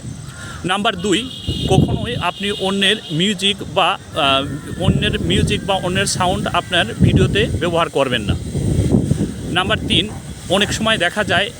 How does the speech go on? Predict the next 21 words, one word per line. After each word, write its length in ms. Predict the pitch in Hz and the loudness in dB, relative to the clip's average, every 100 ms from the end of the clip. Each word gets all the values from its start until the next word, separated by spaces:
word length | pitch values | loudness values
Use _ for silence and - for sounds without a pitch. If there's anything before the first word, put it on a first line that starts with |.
| - 139 | -12 -2
যে 80 | 185 | 0
আপনারা 320 | 175 196 208 | 0 -2 -2
কী 160 | 190 | -2
করেন, 260 | 185 196 208 | -4 -2 -2
অন্য 280 | - 185 190 | 0 0 2
মানুষের 340 | 185 180 214 | 2 0 -2
কোনো 200 | 190 196 | -2 -4
ভাইরাল 440 | 196 143 175 190 185 | -4 -2 0 0 0
ভিডিও 460 | 147 175 202 196 254 - - - - | -2 -2 2 2 2 -4 -6 -6 -4
ডাউনলোড 420 | 151 180 214 190 | -2 0 0 0
করে 160 | - 185 | 0 0
সেখান 340 | - 156 185 | -2 -4 -2
থেকে 200 | 190 202 | 0 0
কাটিয়ে 300 | 190 170 185 | 0 0 0
কুটিয়ে 260 | 185 185 190 | -4 -2 -2
নিজে 240 | 185 185 | 0 0
সেটমেট 400 | 185 180 175 190 | 0 0 -2 -4
করে 300 | - 202 190 247 - - - | 2 4 4 2 -6 -2 4
নতুন 300 | - 180 180 | 4 4 -2
করে 160 | 196 | -2
Facebook-এ 460 | 190 180 170 170 | 0 0 0 -2